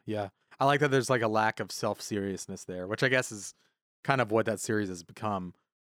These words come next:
I, I, how does the wingsuit feel? Because that was, the wingsuit and the vehicles were the highlight for me of my time.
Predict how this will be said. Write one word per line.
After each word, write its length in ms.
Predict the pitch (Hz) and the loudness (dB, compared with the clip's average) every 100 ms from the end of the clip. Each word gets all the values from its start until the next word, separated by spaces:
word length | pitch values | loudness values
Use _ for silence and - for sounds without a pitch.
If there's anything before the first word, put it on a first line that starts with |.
| _ | _
I, 60 | - - | -18 -8
I, 100 | 151 - | -8 -8
how 200 | - 165 | 0 4
does 200 | 214 233 | 6 6
the 80 | 175 | 6
wingsuit 420 | 156 165 170 135 | 6 4 4 2
feel? 140 | 107 113 | 2 0
Because 260 | 110 123 | 0 2
that 140 | 127 160 | 6 6
was, 240 | 180 147 - _ _ | 6 4 -6 _ _
the 100 | - | 6
wingsuit 540 | 143 185 208 - 220 202 | 8 6 4 4 4 4
and 140 | 165 | 2
the 40 | 131 | 2
vehicles 540 | 117 143 147 131 113 | 2 2 4 2 0
were 260 | 120 117 113 | 0 0 0
the 180 | 101 | -2
highlight 420 | 110 120 113 104 - | 0 0 0 -2 -4
for 120 | 107 | -6
me 280 | 98 95 95 | -4 -4 -4
of 140 | 95 | -2
my 200 | 107 107 | 0 0
time. 480 | - 104 101 101 | 0 0 0 -2